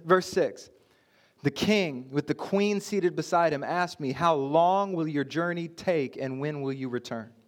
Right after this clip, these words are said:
So I gave him," watch this, "'a definite time,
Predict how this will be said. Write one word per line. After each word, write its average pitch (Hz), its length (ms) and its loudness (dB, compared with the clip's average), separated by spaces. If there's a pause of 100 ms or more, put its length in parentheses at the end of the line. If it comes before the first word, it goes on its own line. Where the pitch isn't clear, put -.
(800)
So 160 200 6
I 147 120 6
gave 175 520 0
him," 127 520 -4
watch 165 240 2
this, 117 320 -4 (220)
"'a 117 80 -8 (160)
definite 160 500 0
time, - 340 -8